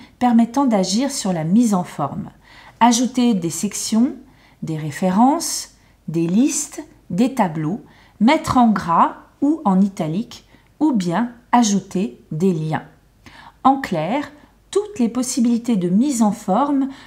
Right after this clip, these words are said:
sont présentes ici, dans cette barre. N'hésitez pas à l'explorer. L'éditeur visuel est accessible pour tous les articles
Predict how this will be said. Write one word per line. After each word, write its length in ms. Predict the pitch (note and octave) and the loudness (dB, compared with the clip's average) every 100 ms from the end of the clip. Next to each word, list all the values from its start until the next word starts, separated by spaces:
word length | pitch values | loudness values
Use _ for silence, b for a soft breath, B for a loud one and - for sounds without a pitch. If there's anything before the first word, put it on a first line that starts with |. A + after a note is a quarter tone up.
| B | B
sont 260 | - C4+ | -2 -2
présentes 480 | C4+ A#3 G#3 G#3+ G3+ - | 0 -2 2 0 0 -2
ici, 560 | G3+ - - G#3+ C#4 B B | -2 -2 -4 -2 -4 B B
dans 220 | F3 A3+ | 0 2
cette 320 | A#3+ A3 F3 E3 | 2 -2 -4 -2
barre. 380 | D3 - - - b b | -2 -2 -6 -16 b b
N'hésitez 460 | F3+ F3+ E3 F3 E3 | 0 2 0 -2 -4
pas 360 | D#3 E3+ C3+ - - | -2 0 -2 -6 -6
à 80 | E3 | -2
l'explorer. 640 | G3 - - G3+ D#3 D3 - _ _ _ B B B | -2 -4 -4 -4 -4 -8 -14 _ _ _ B B B
L'éditeur 540 | G#3 C#4+ D#4 D4+ E4+ D#4+ | 0 0 0 0 0 2
visuel 580 | C#4 G#3+ F#3 F3 C4+ D4 | 0 0 -2 -2 -2 -2
est 160 | G3 A#3+ | -2 -2
accessible 720 | A#3 - G3 - A3 A3+ B3 | -4 -4 -4 -4 -2 -2 -2
pour 260 | F#3 - | -6 -8
tous 260 | - - F4 | -8 -2 0
les 220 | C#4+ G3 | 2 0
articles 540 | F#3 - - - G#3 | -4 -8 -12 -8 -8